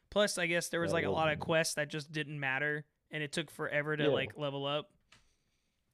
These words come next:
Speaker 2: I want a story that ma-, see,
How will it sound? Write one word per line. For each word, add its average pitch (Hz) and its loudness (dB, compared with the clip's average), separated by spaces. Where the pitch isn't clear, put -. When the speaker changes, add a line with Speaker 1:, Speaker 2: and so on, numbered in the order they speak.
Speaker 2:
I 104 2
want 156 6
a 156 4
story 127 2
that 117 6
ma-, 104 -2
see, 139 2